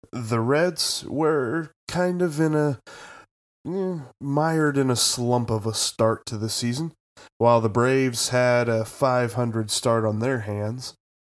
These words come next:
the Reds trotted out a lineup that featured four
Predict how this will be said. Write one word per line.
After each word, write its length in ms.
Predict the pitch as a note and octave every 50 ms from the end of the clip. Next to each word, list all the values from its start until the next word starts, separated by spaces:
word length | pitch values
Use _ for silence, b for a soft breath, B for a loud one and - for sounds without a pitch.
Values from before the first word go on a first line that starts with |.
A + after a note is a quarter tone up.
| _ _
the 100 | - C3
Reds 360 | B2+ D3+ E3 F#3 E3+ C3 - -
trotted 540 | - - - - D#3 D3 D3 C#3+ C#3+ C3+
out 160 | C3+ C3 C3 B2+
a 60 | A#2+
lineup 560 | A#2 A#2 A#2 A#2+ B2 B2 A#2+ A#2+ A#2+ A#2+ -
that 160 | A#2 A#2+ A2+
featured 440 | - - C3 B2+ A2+ - A#2+ A2+ G#2+
four 880 | G2+ - - - - - - C#3 C#3 D3 D3 D3 D#3 D#3 D#3 D#3 D3